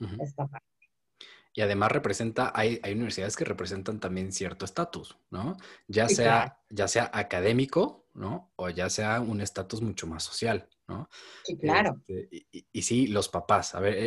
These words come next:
Speaker 1: el, el punto de los papás es crucial. Yo, yo divido a, a los papás en dos, ¿no? Y por la experiencia que tengo. Me parece que hay papás que se clavan y se meten mucho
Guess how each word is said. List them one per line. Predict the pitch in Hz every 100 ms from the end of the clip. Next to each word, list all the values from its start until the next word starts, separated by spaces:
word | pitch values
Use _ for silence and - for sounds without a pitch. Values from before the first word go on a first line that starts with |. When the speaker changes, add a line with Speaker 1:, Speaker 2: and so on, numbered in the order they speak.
| -
Speaker 1:
el, | 123 127
el | 117
punto | 113 123 120
de | 120
los | 101
papás | 101 104 104
es | 107
crucial. | - 95 107 - -
Yo, | - -
yo | 135 170
divido | 165 160 165
a, | 120 117
a | 110 110
los | 110 107
papás | - - 139 139
en | 110
dos, | 104 95 -
¿no? | 98 117
Y | 104 101
por | 98 104
la | 101
experiencia | - 104 107 110
que | 101
tengo. | - 87 92
Me | 98
parece | 98 113 117
que | 120
hay | 117
papás | 117 - 113 - - - - - - _ -
que | 117 110 113 - _ _
se | - 104 -
clavan | 127 160 160
y |
se | -
meten | 113 120 127 120
mucho | 120 113 - 98 101